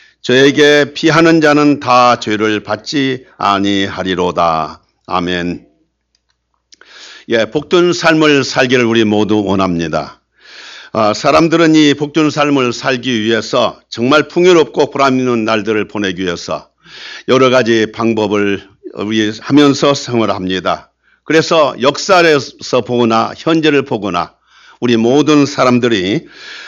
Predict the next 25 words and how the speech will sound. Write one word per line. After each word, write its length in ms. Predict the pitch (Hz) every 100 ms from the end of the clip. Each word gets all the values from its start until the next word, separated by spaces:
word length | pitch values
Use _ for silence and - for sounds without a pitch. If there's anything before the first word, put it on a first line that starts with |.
| -
어, 60 | 131
예, 100 | 120
어떻게 480 | 113 123 147 151 180
하면은 640 | 151 165 170 175 170 -
정말 400 | - 139 147 135
명예를 480 | 117 127 123 123 120
얻고 560 | 110 - 117 120 165 -
어떻게 360 | 127 127 143 151
하면 300 | 147 143 135
권세를 480 | 143 135 143 117
갖고 440 | 110 98 - 98 104
어떻게 360 | 139 170 139
하면 320 | 165 151 147 147
부하게 580 | - 143 151 160 151
살 260 | 139 - 165
수 260 | 147 175 156
있는가 800 | 127 117 107 107 104 101 98 92
하고 580 | 117 123 123 101 139 - - - -
정말 340 | - 135 135 117
열심히 600 | 127 147 - 160 131 104
땀을 260 | 143 135
흘리면서, 760 | 127 123 117 110 107 - 82 - _ _ - - -
어, 360 | 95 90 87 90
이십사 600 | 139 131 135 - 123 120
시간 420 | - 110 104